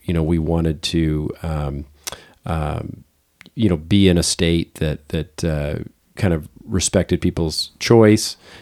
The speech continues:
and, uh, uh, we didn't want to have our kids masked in school. And, uh, you know, with the threat of, I shouldn't say threat, but with the, the potential, um, uh,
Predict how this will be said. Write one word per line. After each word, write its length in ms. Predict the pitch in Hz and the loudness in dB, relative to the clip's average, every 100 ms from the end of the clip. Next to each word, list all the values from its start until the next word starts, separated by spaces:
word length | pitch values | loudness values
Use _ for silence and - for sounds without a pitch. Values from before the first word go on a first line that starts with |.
| - - | -16 -4
and, 440 | 90 85 82 78 | 0 2 0 -2
uh, 340 | 82 80 76 - - | -2 -2 -4 -6 -6
uh, 360 | 80 76 - - | -6 -6 -8 -6
we 140 | 90 | -2
didn't 280 | 92 85 82 | 0 0 2
want 260 | 95 - | 0 0
to 360 | - 92 82 78 - - _ | -2 2 2 0 -6 -20 _
have 220 | - 95 | -2 0
our 80 | 78 | 0
kids 340 | - - 82 85 | -2 -2 -2 0
masked 380 | 82 82 - | -2 -2 -4
in 80 | 73 | -4
school. 580 | - - 104 101 101 101 - - _ | -4 0 4 4 4 0 -10 -20 _
And, 440 | 98 90 82 80 85 | -2 0 0 0 0
uh, 380 | 82 78 73 - - _ - - - - | 0 -2 -4 -8 -14 _ -20 -20 -20 -2
you 160 | 113 | 2
know, 140 | 87 80 - 101 - | 2 0 -8 -14 -4
with 160 | 101 - | -2 -2
the 100 | 85 | -6
threat 520 | - 110 123 120 - | 0 6 8 6 4
of, 380 | 92 90 80 - - - | 0 2 0 -8 -14 -6
I 100 | 82 | -6
shouldn't 240 | 85 78 | -6 -6
say 80 | 78 | -8
threat, 440 | - - 82 76 | -8 -4 -4 -2
but 120 | - 80 | -4 -4
with 180 | 80 - | -6 -6
the, 240 | 82 78 - _ _ - - _ _ | -4 -6 -10 _ _ -20 -20 _ _
the 60 | - | -4
potential, 1040 | - - - 120 117 - 107 98 95 90 - | -2 0 4 6 6 6 6 8 6 4 -2
um, 500 | 87 85 78 78 - | -4 -2 -2 -6 -10
uh, 260 | - - | -12 -12